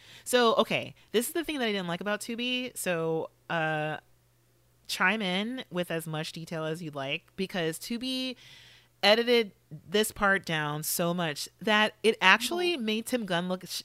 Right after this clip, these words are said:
Speaker 1: look really shady, which is interesting.
Speaker 2: Hmm.
Speaker 1: So someone will ask Tim a question. Um, the camera will pan to Tim making one of those looks, maybe, w-, like, one of those concerned looks with,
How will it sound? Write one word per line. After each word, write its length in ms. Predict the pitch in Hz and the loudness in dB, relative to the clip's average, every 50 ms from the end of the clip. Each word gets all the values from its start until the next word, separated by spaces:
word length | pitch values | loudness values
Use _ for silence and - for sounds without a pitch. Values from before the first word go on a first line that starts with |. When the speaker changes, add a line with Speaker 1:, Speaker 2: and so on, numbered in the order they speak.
| _ - | _ -10
Speaker 1:
look 140 | 170 180 - - | -10 -10 -8 -6
really 240 | 165 165 156 156 170 | -4 -4 -2 -2 -2
shady, 420 | - - 151 143 160 226 285 330 | -2 -4 -4 -4 -4 -4 -4 -2
which 200 | 294 220 202 - | -2 -2 -2 -2
is 80 | 202 190 | -2 -2
interesting. 640 | 180 185 185 - 185 - - 143 131 120 123 147 - - - - - - | -2 -4 -4 -4 -6 -4 -4 -6 -6 -6 -10 -14 -20 -20 -20 -20 -20 -14
Speaker 2:
Hmm. 80 | 302 | -6
Speaker 1:
So 160 | 214 - 220 196 | -2 0 0 0
someone 420 | - - 202 202 220 226 226 220 | 0 -2 -2 -2 -2 -2 -2 -2
will 340 | 208 185 175 170 165 165 175 - _ _ _ _ | 0 0 0 0 -2 -4 -6 -10 _ _ _ _
ask 380 | 170 165 160 175 - - - - _ - | 4 4 4 4 2 -2 -6 -8 _ -8
Tim 160 | - 202 175 | -6 -4 -4
a 60 | 165 | -2
question. 640 | - - 160 156 - - 180 180 180 180 185 185 - - - - - - _ _ _ _ | -2 -2 -2 0 -2 -2 -2 -2 -2 -2 -4 -8 -10 -14 -20 -20 -20 -20 _ _ _ _
Um, 260 | 170 160 156 151 151 147 | 0 2 2 0 0 -4
the 80 | 170 | -4
camera 240 | - - 170 170 170 | -4 -2 -4 -4 -2
will 140 | 160 156 160 | -4 -6 -6
pan 240 | - 175 156 151 156 | -6 -6 -6 -6 -6
to 80 | 170 | -8
Tim 320 | - - - 160 160 160 165 | -8 -6 -6 -4 -4 -4 -4
making 260 | 160 151 - 156 147 | -6 -6 -6 -8 -6
one 60 | 147 | -6
of 60 | 151 151 | -4 -4
those 180 | 160 151 139 | -6 -6 -6
looks, 460 | 139 147 143 151 143 - - - - | -6 -6 -6 -6 -4 -4 -4 -4 -4
maybe, 380 | 170 160 160 170 170 175 175 180 | -4 -4 -4 -4 -4 -4 -4 -6
w-, 200 | - - 151 160 - | -6 -10 -12 -10 -6
like, 160 | 147 147 - | -6 -6 -6
one 100 | 156 151 | -6 -6
of 40 | 147 147 | -6 -6
those 80 | 147 | -6
concerned 440 | - 160 147 143 - 147 143 147 151 | -8 -8 -8 -8 -8 -8 -8 -8 -8
looks 320 | 156 156 156 156 - - | -8 -8 -8 -10 -10 -10
with, 300 | - 147 143 143 - - | -8 -6 -6 -8 -10 -14